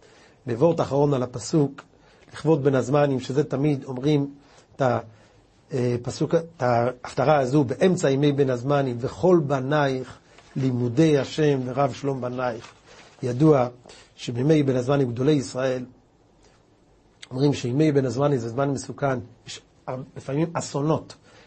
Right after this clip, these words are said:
בימי בין הזמנים. למה? כי אין את השמירה של התורה. וזה, זה מרומז בפסוק פה.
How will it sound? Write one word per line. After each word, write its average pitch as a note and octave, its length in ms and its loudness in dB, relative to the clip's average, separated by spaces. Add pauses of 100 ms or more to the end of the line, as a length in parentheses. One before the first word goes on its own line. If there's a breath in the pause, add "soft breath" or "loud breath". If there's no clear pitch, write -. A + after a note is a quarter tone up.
(100)
בימי C3 260 2
בין B2+ 140 0
הזמנים. A#2+ 520 -4
למה? D3 260 0
כי - 260 -10
אין F3 160 0
את E3 140 -4
השמירה C3 460 -4
של A#2+ 180 -8
התורה. G#2+ 340 -14 (1000 soft breath)
וזה, D3+ 320 4 (460)
זה B2 160 -6
מרומז B2+ 420 0
בפסוק B2+ 520 -8
פה. G#2+ 140 -14